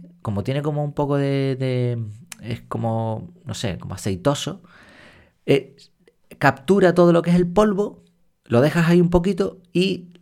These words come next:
lo sacas, ves, ves que se queda en el slime la forma del, del altavoz y de la rejilla y te quita toda la porquería que hay ahí. Y con eso se oye mucho mejor.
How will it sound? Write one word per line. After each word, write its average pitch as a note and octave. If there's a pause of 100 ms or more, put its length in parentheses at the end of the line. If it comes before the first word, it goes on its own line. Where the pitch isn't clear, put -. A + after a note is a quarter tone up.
lo C3
sacas, F#3+
ves, B2
ves C3+
que B2+
se -
queda C3
en B2+
el C3
slime C3+
la G2+
forma B2+
del, B2+ (520)
del A#2+
altavoz C3
y B2
de A2
la A2+
rejilla D#3+ (680)
y D#3
te D3+
quita E3+
toda D#3
la C3+
porquería A2+
que G#2
hay F#2
ahí. D#2+ (880)
Y C#3+
con C3
eso F3
se D#3
oye E3
mucho B2+
mejor. D#2+